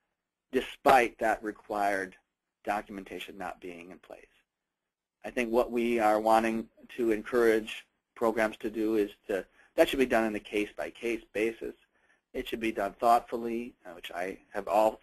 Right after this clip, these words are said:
faith that you will do that and have done that, uh,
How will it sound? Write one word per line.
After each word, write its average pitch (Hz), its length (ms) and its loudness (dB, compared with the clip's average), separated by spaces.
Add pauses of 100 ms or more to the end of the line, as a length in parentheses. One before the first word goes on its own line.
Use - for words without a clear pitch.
faith 131 280 2
that 101 160 0
you 107 160 -4
will 113 180 0
do 131 220 2
that 127 180 6
and 101 100 -2
have 123 320 2
done 120 180 2
that, 117 280 2 (560)
uh, 117 400 2